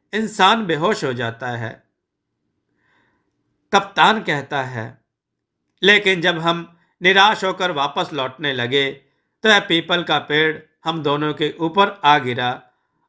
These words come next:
और हम इसके नीचे दब गए।" पुलिसकर्मी कहता है, "अच्छा बच्चे, बहुत दिनों से तुम दोनों ने नाक में दम कर रखा है, आज हमारे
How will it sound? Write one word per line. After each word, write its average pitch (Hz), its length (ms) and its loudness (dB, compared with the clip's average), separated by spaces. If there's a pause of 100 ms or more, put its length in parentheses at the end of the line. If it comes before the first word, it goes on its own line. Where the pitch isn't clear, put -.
(120)
और 190 160 6
हम 170 200 0
इसके 160 260 -4
नीचे 131 340 -4
दब 120 240 -8
गए।" 120 220 -4 (1900)
पुलिसकर्मी 196 640 2
कहता 131 420 -4
है, 120 360 -10 (960)
"अच्छा 202 460 2
बच्चे, 180 640 -2 (960)
बहुत 196 240 6
दिनों 170 300 -2
से 175 160 -4
तुम 160 240 -8
दोनों 165 320 -4
ने 156 300 -4 (100)
नाक 170 280 2
में 143 180 -2
दम 156 180 -2
कर 139 180 -4
रखा 123 420 -6
है, 117 340 -8 (460)
आज 135 220 4
हमारे 127 520 0